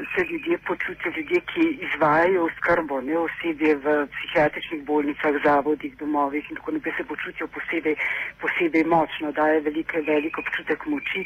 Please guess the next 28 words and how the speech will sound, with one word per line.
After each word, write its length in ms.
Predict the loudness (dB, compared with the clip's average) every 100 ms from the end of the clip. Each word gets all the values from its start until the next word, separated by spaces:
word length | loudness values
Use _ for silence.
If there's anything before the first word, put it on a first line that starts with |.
| -6
ki 100 | 0
ga 160 | 4 2
je 60 |
težko, 520 | 0 -4 -2 2 2 2 -6 -4 -2 -2 -4 -6 -2
eh, 400 | 4 6 4 2 -6
ki 140 | 0
ga 200 | 4 4
je 80 | 4 -2
težko, 420 | -2 -2 4 6
eh, 560 | 6 0 -6 -2 0 0 -4 -18 -10 -2
obvladovati, 800 | -2 2 2 4 4 2 0 -4
ne, 140 | -2
v 120 | 0
tem 260 | 0 2 2 0
institucionalnem 720 | -6 -8 -4 -2 0 0 -2
okviru. 420 | -2 -2 -2 -4 -10 _ -8 -4 -2 -4 -6 0
Torej, 320 | 4 4 2 -12 -18 -18 -2
boljše 360 | 2 2 2 2
možnosti 680 | 4 4 2 -2 -2 -2 2
za 80 | 4
manjše 400 | 4 2 0 -2
kršitev-, 680 | -2 -2 -4 -2 0 0 -2 -6 -4
za 120 | 0
manjše 380 | 2 2 -2 -2
kršitve, 560 | -2 -4 -6 0 4
eh, 600 | 4 2 -6 -4 -2 -2 -2
človekovih 520 | -2 0 0 0 -2 -2
pravic 240 | -4 -4